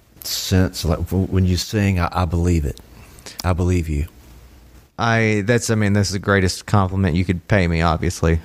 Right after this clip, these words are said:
Speaker 2: Um, so that means, that means a lot to me, and I'm, I'm glad, man. I'm glad you were there. Uh,
Speaker 1: Yeah.
Speaker 2: I didn't, I didn't even realize that. So that's, um, was it the one, uh, uh, the duo show with me and
Speaker 1: Yep.
Speaker 2: Kike?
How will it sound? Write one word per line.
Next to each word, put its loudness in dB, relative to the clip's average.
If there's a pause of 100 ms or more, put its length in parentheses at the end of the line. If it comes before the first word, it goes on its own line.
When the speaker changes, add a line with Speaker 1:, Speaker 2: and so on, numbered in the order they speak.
Speaker 2:
Um, 2 (200)
so 0
that 2
means, -2 (100)
that -4
means 2
a 0
lot -2
to 0
me, 2
and 2
I'm, 0 (140)
I'm -2
glad, -2
man. 0
I'm -2
glad 2
you 0
were 2
there. 0 (100)
Uh, -2
Speaker 1:
Yeah. 2 (500)
Speaker 2:
I 0
didn't, 2
I 2
didn't 0
even 0
realize 0
that. -2
So -2
that's, -2
um, 0 (300)
was -2
it -2
the 0
one, 2
uh, 0 (100)
uh, 0
the -4
duo 0
show 0
with -2
me 0
and 2
Speaker 1:
Yep. -6
Speaker 2:
Kike? 0